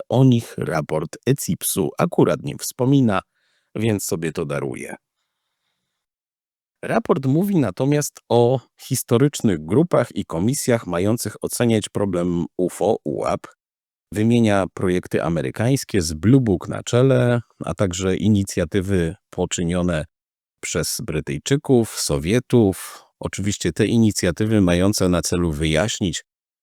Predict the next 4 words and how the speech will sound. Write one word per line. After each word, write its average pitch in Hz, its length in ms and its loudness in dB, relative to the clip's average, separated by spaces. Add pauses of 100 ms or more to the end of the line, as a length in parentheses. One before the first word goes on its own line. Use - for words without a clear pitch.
(120)
zagadkę 87 680 0
niezidentyfikowanych 85 1160 -2
obiektów. - 560 -4 (920)
Raport 107 500 0